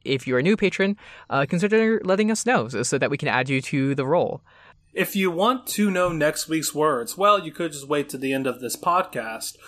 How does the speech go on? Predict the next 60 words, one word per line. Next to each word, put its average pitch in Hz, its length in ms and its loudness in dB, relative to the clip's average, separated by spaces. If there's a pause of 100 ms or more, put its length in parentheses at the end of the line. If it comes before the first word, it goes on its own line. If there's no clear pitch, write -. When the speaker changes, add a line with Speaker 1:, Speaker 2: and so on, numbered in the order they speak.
(360)
Speaker 2:
You, 165 200 -2
or 247 420 2
you 175 180 -2
could 170 160 -4
go 151 160 2
to 151 160 -2
our 151 140 2
Twitter, 143 520 -2
which 139 200 -2
is 127 160 -6
at 175 240 2
Right 151 260 -2
Thing 147 240 -6
Cast. - 680 -10 (420)
Speaker 1:
That's 135 200 -2
right. 160 340 2 (340)
Uh, 139 140 6
you 139 100 -2
can 165 100 -4
also 180 180 2
send 165 220 0
us 160 160 0
an 135 280 -6
email 143 360 0
at 123 160 -2
right 135 180 0
thing 131 140 -6
cast 135 280 -2
at 135 120 -4
gmail 131 260 -2
dot 117 120 -2
com 160 300 0 (240)
just 240 140 -4
to 143 80 2
say 120 220 0
hello, 208 640 2 (200)
just - 320 -4
to, 127 400 2
uh, 117 320 2
or, 143 180 2
or 135 120 2
you 135 100 2
wanna 123 160 0
send 151 180 0
us 139 120 -2
your 139 80 0
story 135 320 2
when 123 140 -2
you 120 80 -2
don't 120 160 0
have 127 140 -6
a - 40 -4
Reddit 117 240 0
account, 113 340 -4
we 123 80 -10
can 110 120 -12
post 120 280 -6
it - 60 -16
for 151 240 2
you. 143 300 4